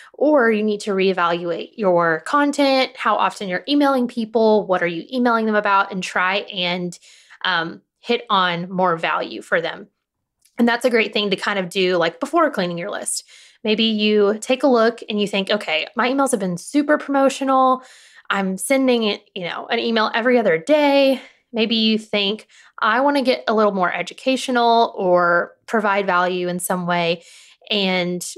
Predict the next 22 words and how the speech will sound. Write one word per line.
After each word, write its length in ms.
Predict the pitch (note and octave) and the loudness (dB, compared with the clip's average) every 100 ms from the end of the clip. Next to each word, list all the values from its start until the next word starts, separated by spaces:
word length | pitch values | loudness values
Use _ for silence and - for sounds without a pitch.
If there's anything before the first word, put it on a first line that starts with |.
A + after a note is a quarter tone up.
| - _ - | -18 _ -4
I 100 | G3 | 0
wanna 200 | G3 F#3 | 0 -2
send 340 | - F3 E3+ | -4 -4 -2
one 200 | D#3+ D#3 | -4 -4
email 240 | E3 E3 | -6 -8
a 80 | E3+ | -8
week." 340 | - - _ - _ _ _ | -12 -18 _ -20 _ _ _
Try 240 | - G3+ G3 | -6 -4 0
that 160 | C#4 | 2
out. 320 | E4+ - - - | 2 0 -4 -12
See 580 | - F#3 F#3+ G#3+ A3+ _ _ | -6 -4 -2 -2 -6 _ _
how 240 | - G3 G#3 | -6 0 0
your 360 | G#3+ A3 A3 A3 | 2 2 2 2
cold 220 | A#3 A#3 | 0 0
subscribers 600 | A3 - C4 B3+ A3+ G#3 | -4 -6 -2 2 2 0
number 300 | G3+ G3+ G#3+ | -2 0 0
changes. 560 | - C#4+ C4 - - - _ _ | 0 -4 -4 -8 -14 -18 _ _
Are 120 | G#3 | -4
people 260 | G#3 A3 G#3+ | -2 -2 0
becoming 440 | G#3 G#3 F#3 F#3+ | 0 -2 -4 -2
more 160 | A3 B3 | 0 0
engaged? 560 | C4 C#4 D4+ E4 - | 0 0 0 -4 -12